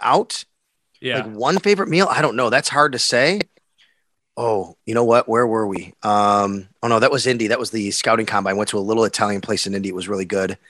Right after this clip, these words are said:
Speaker 1: But Kansas City barbecue is always great. Always
Speaker 2: Yeah.
Speaker 1: going out. Kansas City barbecue is amazing when you get a chance to go out there and go out for that.
Speaker 2: Yeah, absolutely. I agree. I've had some really good seafood at a couple
Speaker 1: Yeah.
Speaker 2: stops. You know, going to Baltimore, you get, like, crab cakes and you do that whole thing.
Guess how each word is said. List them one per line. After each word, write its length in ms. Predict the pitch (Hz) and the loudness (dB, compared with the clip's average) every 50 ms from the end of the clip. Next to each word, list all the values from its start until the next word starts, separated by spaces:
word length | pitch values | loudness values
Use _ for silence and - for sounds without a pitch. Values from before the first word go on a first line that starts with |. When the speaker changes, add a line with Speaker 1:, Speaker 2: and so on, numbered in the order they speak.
| - - - _ _ _ _ _ - | -20 -20 -20 _ _ _ _ _ -12
Speaker 1:
But 120 | - - | -8 -2
Kansas 320 | - - 220 220 170 156 - | 2 4 4 6 6 4 4
City 160 | - 147 127 | 4 4 4
barbecue 440 | 95 107 104 104 98 104 - 107 101 | 4 4 4 4 2 0 -4 -4 -4
is 80 | 90 92 | -2 -2
always 240 | 90 87 87 - | -4 -4 -4 -6
great. 260 | - - 71 71 67 - _ _ _ - | -8 -10 -10 -12 -12 -14 _ _ _ 4
Always 260 | 143 143 143 131 120 | 6 8 8 8 6
Speaker 2:
Yeah. 80 | 113 139 | 4 4
Speaker 1:
going 140 | 123 117 117 | 2 4 2
out. 160 | 117 - - | 2 0 0
Kansas 300 | - 180 180 170 165 - | 0 2 2 2 2 2
City 140 | - 156 139 | 2 2 2
barbecue 480 | 117 123 120 117 117 - - 113 113 110 | 4 4 4 2 0 -4 -4 -4 -4 -2
is 240 | - 110 110 104 104 - | -2 -2 -2 -2 -2 -2
amazing 540 | 117 113 107 101 101 101 98 85 98 95 | -2 -2 0 0 0 0 0 -2 -2 -6
when 100 | 90 92 | -6 -6
you 60 | 92 90 | -6 -6
get 120 | 95 92 | -6 -4
a 20 | |
chance 240 | 90 - - 98 90 | -4 -4 -4 -4 -6
to 60 | - | -6
go 100 | 95 104 | -6 -6
out 140 | 95 87 82 | -6 -6 -6
there 100 | - 90 | -8 -8
and 80 | 87 85 | -8 -8
go 140 | 87 80 80 | -6 -6 -8
out 100 | - - | -8 -10
for 80 | - | -12
that. 240 | 69 69 69 - - _ _ _ _ _ _ _ - | -12 -12 -12 -12 -16 _ _ _ _ _ _ _ -4
Speaker 2:
Yeah, 240 | - 117 110 113 113 123 | -2 -2 -2 -2 -2 -4
absolutely. 520 | 127 120 - - 123 113 113 113 113 117 | -6 -6 -6 -6 -6 -6 -6 -6 -6 -2
I 140 | 120 127 139 | 0 2 2
agree. 640 | 135 120 127 127 127 123 123 123 123 123 - 120 117 131 | 2 2 0 0 0 0 0 -2 -4 -8 -14 -16 -12 -8
I've 160 | - 127 - - 143 | -8 -8 -6 -2 2
had 200 | 139 175 165 139 | 4 4 4 4
some 120 | 151 139 | 4 4
really 180 | 135 135 135 131 | 4 4 4 4
good 160 | 117 127 - | 2 0 0
seafood 520 | - - 127 123 - - 135 127 127 131 - | 2 2 0 2 2 2 2 2 2 2 -2
at 60 | 135 | -2
a 60 | 135 | 0
couple 240 | - 143 131 - - _ _ - 135 123 | 2 2 0 0 -2 _ _ -6 -2 2
Speaker 1:
Yeah. 340 | 117 120 131 143 156 151 | 4 6 6 6 6 4
Speaker 2:
stops. 240 | 143 - - - - - | 2 -2 -8 -14 -12 -8
You 80 | 131 123 | -6 -4
know, 120 | 113 113 | -4 -4
going 280 | 113 123 - 147 135 135 | -4 -2 2 4 4 6
to 60 | 127 | 6
Baltimore, 480 | 107 - 131 127 - 135 127 123 123 | 8 8 6 6 6 4 4 6 6
you 100 | 120 120 | 4 2
get, 200 | 110 113 135 - | 0 0 -2 0
like, 160 | - 104 - - | -2 -2 -4 -4
crab 280 | - 123 113 117 113 - | -2 -2 -2 -2 -2 0
cakes 320 | 127 117 113 113 - - | 0 0 0 0 -4 -4
and 80 | 123 117 | -2 -2
you 60 | 110 | -2
do 140 | 117 113 107 | -2 -2 0
that 180 | 101 98 104 | 0 0 0
whole 180 | 110 120 113 107 - | 0 -2 -4 0 2
thing. 240 | 123 117 113 110 | 2 2 2 0